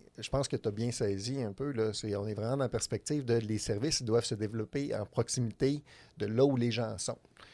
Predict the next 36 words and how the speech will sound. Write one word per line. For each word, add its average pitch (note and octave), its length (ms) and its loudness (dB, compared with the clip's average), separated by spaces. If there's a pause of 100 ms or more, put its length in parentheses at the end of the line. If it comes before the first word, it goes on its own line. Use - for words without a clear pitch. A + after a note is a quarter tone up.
(420)
Faut - 140 -6
comprendre D#3+ 440 2
aussi C3 220 -2
la D3+ 80 2
manière B2+ 320 4
dont B2 140 4
l'écosystème C3 800 0
marche C3 680 -2 (160)
au A#2+ 160 0
niveau A#2 420 2
de, A#2 200 0
euh, A#2 480 6
l'itinérance, A2+ 800 -2 (260)
c'est - 160 0
que A#2 160 2
c'est A2+ 160 2
rare C#3+ 220 4
qu'un B2 160 0
organisme A#2+ 400 2
va A#2 100 6
être G#2+ 80 0
capable C3 320 0
de A#2+ 80 2
donner A#2+ 160 2
tous E3 220 -2
les D3 100 4
services, C3 500 2
déjeuner, C3 460 6
dîner, C3+ 380 0
souper, C3+ 580 0
euh, A2+ 100 8
le, A#2 140 2
le A#2+ 160 4
coucher, C#3 480 -4
puis B2 200 -4
le, A2+ 240 2